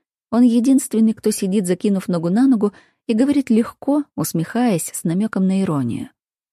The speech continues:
«Если сегодня опять заговорят про ужесточение контроля, то я официально объявляю забастовку», бросает он, отпивая кофе. Младшая из женщин смеётся.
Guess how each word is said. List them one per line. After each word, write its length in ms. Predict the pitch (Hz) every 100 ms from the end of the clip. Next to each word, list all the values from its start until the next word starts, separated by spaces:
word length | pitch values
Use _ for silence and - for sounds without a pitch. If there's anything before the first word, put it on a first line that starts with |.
| _ _ _
«Если 480 | 185 185 143 - 190
сегодня 720 | 190 - 180 156 165 185 180
опять 500 | 185 - 143 220 - -
заговорят 760 | 190 220 190 220 202 143 127
про 180 | - 147
ужесточение 720 | 156 147 - 165 - 151 135
контроля, 640 | - 175 175 - 127 - - _ _ _ _ -
то 60 | 277
я 200 | 302 294
официально 720 | 294 269 - 269 247 240 233
объявляю 440 | 208 220 214 208
забастовку», 800 | 175 170 170 - 135 - - - _ _ _
бросает 540 | 196 185 - 175 160 226
он, 120 | 226
отпивая 440 | 175 - 160 147 147
кофе. 440 | 127 127 - - _ _ _ _ _
Младшая 460 | 196 240 277 262 247
из 180 | - 196
женщин 400 | 175 196 - 190
смеётся. 720 | - 185 170 156 139 -